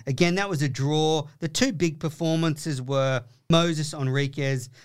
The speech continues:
a hundred forty-one in New South Wales' first innings, and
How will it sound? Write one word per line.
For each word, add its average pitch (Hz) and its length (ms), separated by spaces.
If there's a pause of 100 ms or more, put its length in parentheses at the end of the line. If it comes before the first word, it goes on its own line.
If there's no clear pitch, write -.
a - 60
hundred 147 340
forty-one 135 640
in 135 100
New 135 120
South 135 260
Wales' 123 360
first 135 360
innings, 127 340
and 117 160